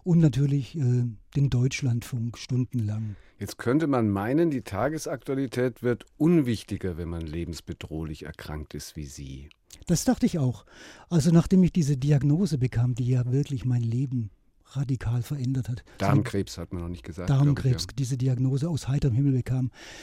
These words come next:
Speaker 1: Sowas haut natürlich in die Füße schlichtweg weg. Und da dachte ich zunächst auch mal, ja, äh,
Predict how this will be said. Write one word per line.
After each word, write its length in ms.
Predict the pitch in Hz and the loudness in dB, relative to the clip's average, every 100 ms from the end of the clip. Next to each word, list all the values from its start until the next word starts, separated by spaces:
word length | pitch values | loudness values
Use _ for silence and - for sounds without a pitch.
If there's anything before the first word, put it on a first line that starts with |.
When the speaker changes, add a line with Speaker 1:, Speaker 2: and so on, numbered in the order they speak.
| - | -18
Speaker 1:
Sowas 460 | - 156 147 143 - | -2 2 4 4 4
haut 220 | 156 143 | 4 4
natürlich 640 | 147 - 127 127 - - - | 4 4 0 0 -4 -14 -2
in 180 | 131 117 | 0 0
die 120 | 117 | -2
Füße 420 | - 123 131 117 | -4 -2 -2 -4
schlichtweg 560 | - 113 - 120 123 123 | -8 -10 -8 -12 -10 -12
weg. 160 | 127 - - - - - - - - | -14 -18 -20 -20 -20 -20 -20 -20 -2
Und 760 | 151 139 147 143 - - - | 4 6 6 4 0 -12 -4
da 40 | 143 | 0
dachte 260 | 165 - | 2 2
ich 60 | 147 | 0
zunächst 400 | 147 143 156 - | 2 2 0 -2
auch 260 | 147 - | -4 0
mal, 340 | 160 143 139 131 - - _ | 4 4 4 0 -6 -20 _
ja, 360 | - 123 127 165 - - - - - - | 0 2 4 0 -2 -14 -20 -20 -20 -2
äh, 240 | 135 | 0